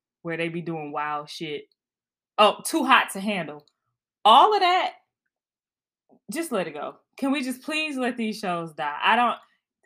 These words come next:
this, this cannot be the new way to find love. Like, I would believe it if they were not trying to set up and trying to stage so much foolishness. This season of Love is Blind has so much foolishness.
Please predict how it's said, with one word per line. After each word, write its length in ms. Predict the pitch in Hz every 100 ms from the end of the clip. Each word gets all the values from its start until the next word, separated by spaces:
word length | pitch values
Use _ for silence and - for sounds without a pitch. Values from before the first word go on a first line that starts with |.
| _ -
this, 380 | 185 285 277 -
this 220 | 190 262
cannot 520 | - 294 240 240 220
be 160 | 190 226
the 120 | 202
new 220 | 190 196
way 240 | 208 190 185
to 140 | 190
find 360 | 180 175 165 156
love. 280 | 156 143 143
Like, 140 | 160 170
I 140 | 233
would 140 | 285 214
believe 360 | 196 190 220
it 160 | 220 -
if 200 | 180 180 -
they 160 | 185
were 200 | 180 185
not 340 | 175 175 180 165 -
trying 380 | - 190 175 185
to 140 | -
set 240 | 170 180 170
up 160 | 160 -
and 100 | 160
trying 240 | 180 165
to 60 | 156
stage 600 | - - 165 165 165 165
so 200 | 165 175
much 220 | 165 160
foolishness. 540 | - 170 170 185 190 190 _ _ _ _
This 340 | 170 240 330
season 440 | - 233 233 240 233
of 160 | 185
Love 280 | 175 180 185
is 120 | 180
Blind 460 | 160 165 170 185 196
has 260 | 202 175 -
so 160 | 180
much 260 | 185 185 185
foolishness. 560 | 180 175 185 233 220